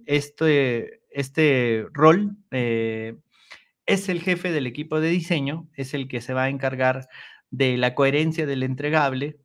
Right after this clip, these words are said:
que va a encargarse de la planificación, porque muchas veces va a ser el encargado de generar el plan de ejecución bin y de ejecutarlo. Y además va a participar y es el responsable del proyecto,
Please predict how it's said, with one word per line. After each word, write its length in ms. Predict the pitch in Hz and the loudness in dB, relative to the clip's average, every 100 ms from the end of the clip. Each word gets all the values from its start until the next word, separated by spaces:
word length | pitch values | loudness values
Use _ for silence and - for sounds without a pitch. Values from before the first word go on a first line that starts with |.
| _ | _
que 160 | 120 120 | -4 2
va 120 | 131 | 2
a 60 | |
encargarse 520 | 135 131 123 131 131 131 | 2 -2 -4 -4 -4 -4
de 100 | 120 | -2
la 140 | 117 | -4
planificación, 920 | 120 117 117 - 117 - 160 160 160 | -4 -4 -6 -10 -14 -6 -2 -2 -4
porque 300 | 143 123 - | -8 -16 -14
muchas 300 | 127 135 135 | -12 -10 -8
veces 260 | 135 131 127 | -6 -6 -6
va 80 | 123 | -6
a 40 | |
ser 180 | - 127 | -4 -4
el 100 | 120 | -4
encargado 440 | 117 113 123 127 | -4 -2 2 2
de 180 | 120 110 | 2 -2
generar 360 | - 113 120 123 | -6 -4 -2 0
el 120 | 117 | -2
plan 220 | 131 131 | 0 2
de 60 | 127 | 0
ejecución 480 | 117 117 113 127 127 | -6 -12 -8 -4 -2
bin 260 | 139 139 - - - _ | -2 -4 -8 -20 -20 _
y 120 | 143 | -4
de 220 | 135 139 - | 0 0 2
ejecutarlo. 1040 | 160 147 156 147 131 - 113 110 151 208 - - - - | 2 4 2 2 0 4 2 2 -2 -2 -8 -20 -8 2
Y 60 | |
además 300 | 165 175 175 | 4 4 2
va 60 | 170 | 0
a 60 | |
participar 760 | 165 156 139 127 131 135 131 - | 0 -2 -4 -8 2 2 2 -4
y 140 | 123 123 | -10 -8
es 120 | 127 | -8
el 100 | 123 | -10
responsable 720 | 117 - 123 117 127 120 120 | -12 -10 -10 -6 -6 -4 -4
del 200 | 113 104 | -4 -8
proyecto, 600 | 104 127 135 135 - 165 | -4 -4 -2 -4 -6 -16